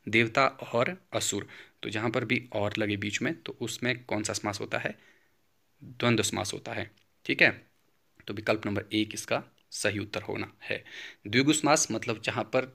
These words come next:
जो पूर्व पद होता है वो क्या होता है, संख्यावाचक विशेषण होता है, उसमें द्विगु समास होता है। तत्पुरुष समास में क्या हो जाता है आपका,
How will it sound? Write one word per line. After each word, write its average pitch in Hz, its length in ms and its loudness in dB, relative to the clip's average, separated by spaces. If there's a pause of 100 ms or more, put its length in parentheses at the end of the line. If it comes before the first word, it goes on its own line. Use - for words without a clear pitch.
जो - 60 -8 (220)
पूर्व 143 200 8
पद 120 200 2
होता 104 200 -2
है 107 60 0
वो 107 100 -6
क्या 104 140 -2
होता 101 160 -2
है, 135 80 -2
संख्यावाचक 104 680 -2
विशेषण 104 380 4
होता 104 220 -6
है, 117 60 -2
उसमें 131 360 -2
द्विगु 110 260 -2 (180)
समास 107 340 -4
होता - 180 -8
है। 139 120 0 (360)
तत्पुरुष 135 400 2
समास 127 280 4
में 123 80 -2
क्या 123 100 2
हो 120 60 0
जाता 117 220 2
है 117 40 4
आपका, 117 240 -4